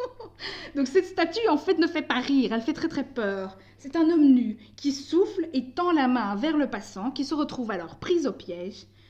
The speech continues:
alors qu'il souhaite juste traverser le pont. La légende raconte que cet homme <laughs> nu volait, en fait, les vêtements des enfants passages qui venaient à s'aventurer dans le parc.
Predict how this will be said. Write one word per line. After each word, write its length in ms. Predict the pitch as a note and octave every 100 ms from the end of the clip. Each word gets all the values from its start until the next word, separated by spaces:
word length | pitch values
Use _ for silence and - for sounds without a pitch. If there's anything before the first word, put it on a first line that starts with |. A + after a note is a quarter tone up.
| - - -
alors 220 | A3+ C4
qu'il 120 | G#3
souhaite 280 | - C4+ - -
juste 200 | G#3+ C4
traverser 380 | - G3+ A#3 E4+
le 160 | C#4 -
pont. 240 | F#3 G3 - - - - _ _ - B3+
La 120 | C4+
légende 440 | D4 D4+ D#4+ E4
raconte 580 | - G3+ - C4 E4 - - - - -
que 80 | G#3
cet 300 | - A#3 A#3
homme 200 | A3 G#3+ - -
<laughs> 200 | - -
nu 480 | - E4+ - E4 - G4 - C#5+ - E4 - E4+ - - - - - - - - - - - - B4 - C4
volait, 520 | A#3 C#4 D4 F#4 E4
en 100 | A#3
fait, 260 | - E4+ A#3+
les 100 | A#3
vêtements 440 | A3+ B3+ C4+ D#4
des 180 | C4 A#3+
enfants 320 | A#3 - C#4+
passages 760 | C#4 C#4 C#4 G#3+ F3 F#3 A3+ - - - -
qui 140 | - B3
venaient 300 | D4 D#4+ D#4
à 60 |
s'aventurer 680 | - E4 C#4 C#4 - G#3+ C4
dans 160 | G#3+ G3
le 60 |
parc. 460 | F#3+ E3 - -